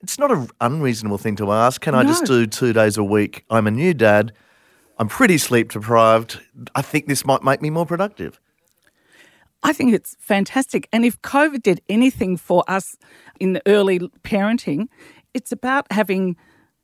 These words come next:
Speaker 2: that men and women who work will work hard at home. And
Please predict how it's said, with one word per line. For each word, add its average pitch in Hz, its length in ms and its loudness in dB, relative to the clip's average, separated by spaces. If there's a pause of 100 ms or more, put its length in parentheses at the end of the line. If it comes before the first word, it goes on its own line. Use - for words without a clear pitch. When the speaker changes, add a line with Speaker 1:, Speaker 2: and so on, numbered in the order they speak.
(340)
Speaker 2:
that 233 140 0
men 247 340 4 (180)
and 214 220 0
women 180 320 2
who 185 160 0
work 175 580 -2 (440)
will 233 180 0
work 262 340 2
hard 226 280 2
at 285 120 0
home. 170 360 0 (840)
And 220 400 2